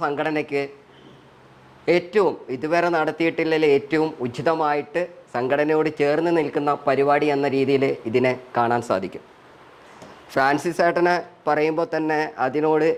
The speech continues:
എടുത്തു പറയേണ്ട വ്യക്തിയാണ് നമ്മുടെ പ്രിയപ്പെട്ട പ്രസിഡന്റ് സോബിൻ ചേട്ടൻ, ജോർജ് ഫ്രാൻസിസ്. കർഷക ദിനത്തിൽ ചെറുകിട ഗ്രാമപഞ്ചായത്ത് ആദരവ് നൽകാൻ വേണ്ടി പോകുന്ന വ്യക്തിയാണ്. മികച്ച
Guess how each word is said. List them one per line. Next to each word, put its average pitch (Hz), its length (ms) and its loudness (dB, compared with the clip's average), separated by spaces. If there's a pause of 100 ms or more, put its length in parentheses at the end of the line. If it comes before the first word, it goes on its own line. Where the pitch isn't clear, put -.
(140)
എടുത്തു 135 380 -2
പറയേണ്ട 151 320 0 (100)
വ്യക്തിയാണ് 139 420 -2
നമ്മുടെ 127 240 -4
പ്രിയപ്പെട്ട 127 400 -4
പ്രസിഡന്റ് 123 460 -2 (180)
സോബിൻ 110 300 0
ചേട്ടൻ, - 340 0
ജോർജ് - 380 0 (160)
ഫ്രാൻസിസ്. 104 420 -8 (2250)
കർഷക 170 340 0
ദിനത്തിൽ 175 300 2 (1000)
ചെറുകിട 151 380 2
ഗ്രാമപഞ്ചായത്ത് 160 720 2 (1400)
ആദരവ് 151 460 2 (420)
നൽകാൻ 135 300 0 (100)
വേണ്ടി 143 240 -4 (260)
പോകുന്ന 127 320 0 (340)
വ്യക്തിയാണ്. 110 500 -2 (840)
മികച്ച 123 280 0